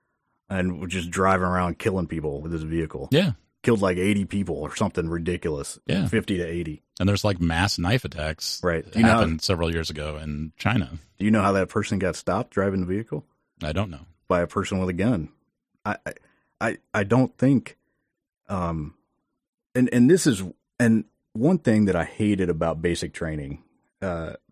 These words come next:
Speaker 1: from the perspective as somebody that was going through it and as a drill sergeant,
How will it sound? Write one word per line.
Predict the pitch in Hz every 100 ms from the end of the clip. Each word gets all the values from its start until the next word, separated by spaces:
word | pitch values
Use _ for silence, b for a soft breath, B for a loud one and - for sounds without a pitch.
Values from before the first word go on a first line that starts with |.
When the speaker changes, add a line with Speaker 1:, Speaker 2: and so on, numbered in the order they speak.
| _
Speaker 1:
from | 104 92
the |
perspective | - - - 101 90
as | 80 76
somebody | - 101 87
that | 85 82
was | 80
going | 85 95 82
through | - 107 87
it | 78 _ _
and | 101 110
as | 90
a | 80
drill | 90 101
sergeant, | - 78 76 71